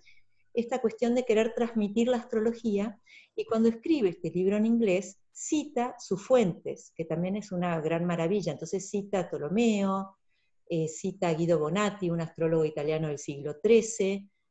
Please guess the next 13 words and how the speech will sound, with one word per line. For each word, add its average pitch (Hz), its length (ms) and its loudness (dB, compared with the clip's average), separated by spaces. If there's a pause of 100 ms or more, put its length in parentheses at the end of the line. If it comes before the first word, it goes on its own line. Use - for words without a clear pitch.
(400)
em, 165 460 -2 (120)
y 202 360 0
esto 220 260 0
fue 220 320 2
como 226 220 2
una 185 200 0
revolución. 254 760 -2
Hubo 208 360 -2
una, 185 600 -2 (760)
una 160 380 -4
suerte 208 640 -2
del 165 180 2
destino 226 540 -4